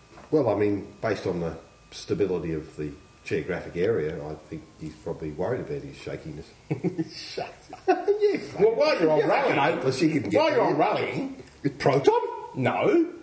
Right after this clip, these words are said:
Speaker 2: Australian Safari Rally. Lowndes is defending his title this week.
Speaker 1: No, he's not.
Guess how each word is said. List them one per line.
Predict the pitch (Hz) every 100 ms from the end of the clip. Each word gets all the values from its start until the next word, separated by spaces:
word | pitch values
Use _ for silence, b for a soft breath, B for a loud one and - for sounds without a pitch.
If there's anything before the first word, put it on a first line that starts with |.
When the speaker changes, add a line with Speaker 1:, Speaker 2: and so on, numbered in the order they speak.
| - - - - _ - - - - - - - - - - - -
Speaker 2:
Australian | - 107 92 107
Safari | 123 165 165 208 311
Rally. | 208 107 101 - - - - - -
Lowndes | 110 156 170
is | 110
defending | 123 123 131 143
his | 156 -
title | 254 - 233
this | 107 -
week. | 87 - - - -
Speaker 1:
No, | 175
he's | -
not. | -